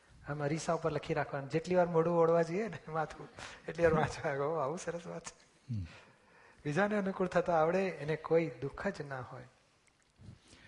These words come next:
Speaker 2: Adjust
Speaker 1: માટે
Speaker 2: everywhere.
Speaker 1: adjust everywhere.
Speaker 2: દરેક જોડે એડજસ્ટમેન્ટ થાય એ જ મોટામાં મોટો ધર્મ.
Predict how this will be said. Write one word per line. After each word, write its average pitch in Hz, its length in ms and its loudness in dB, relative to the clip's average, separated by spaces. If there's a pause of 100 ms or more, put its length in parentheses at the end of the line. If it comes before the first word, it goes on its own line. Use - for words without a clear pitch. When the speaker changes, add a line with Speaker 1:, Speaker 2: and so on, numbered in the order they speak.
(440)
Speaker 2:
Adjust 120 300 6
Speaker 1:
માટે - 400 2
Speaker 2:
everywhere. 113 420 6
Speaker 1:
adjust 92 320 -2
everywhere. 127 520 -6 (340)
Speaker 2:
દરેક 123 400 4
જોડે 117 340 6
એડજસ્ટમેન્ટ 120 1000 4
થાય 110 320 6 (440)
એ 131 180 6
જ - 180 0
મોટામાં 110 540 6
મોટો 104 380 4
ધર્મ. 90 480 4